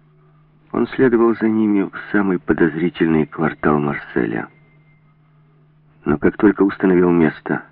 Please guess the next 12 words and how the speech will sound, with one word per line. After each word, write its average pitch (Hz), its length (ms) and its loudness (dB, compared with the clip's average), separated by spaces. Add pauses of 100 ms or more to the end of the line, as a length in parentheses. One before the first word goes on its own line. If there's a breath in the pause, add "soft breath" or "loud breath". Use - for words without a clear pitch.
(260)
где 71 280 0
они 67 200 0
остановились, 90 600 -4
вернулся 80 520 0
сюда - 240 -6
за 73 100 -2
помощью. 55 520 -10 (1700)
Они 160 220 2
находятся 123 480 0
в - 100 -4
квартале, 113 600 0 (680 soft breath)
которым 92 420 2